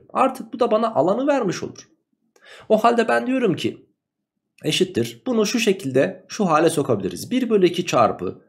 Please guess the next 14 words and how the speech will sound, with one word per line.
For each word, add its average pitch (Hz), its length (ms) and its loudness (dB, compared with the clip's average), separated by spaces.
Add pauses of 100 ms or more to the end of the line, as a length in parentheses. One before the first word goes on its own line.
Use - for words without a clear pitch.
(160)
B 214 200 6
çarpı 139 380 -2
C 131 240 2
çarpı 120 680 -2
sinüs 110 420 -6
A 85 180 -2 (280)
biçimine 131 680 -2 (180)
tabii 87 220 -4
ki - 100 -12
sokabiliriz. 80 800 -8 (540)
Yani 143 140 0
sonuçta 120 340 -2
aynı 95 220 -4
şey. - 260 -14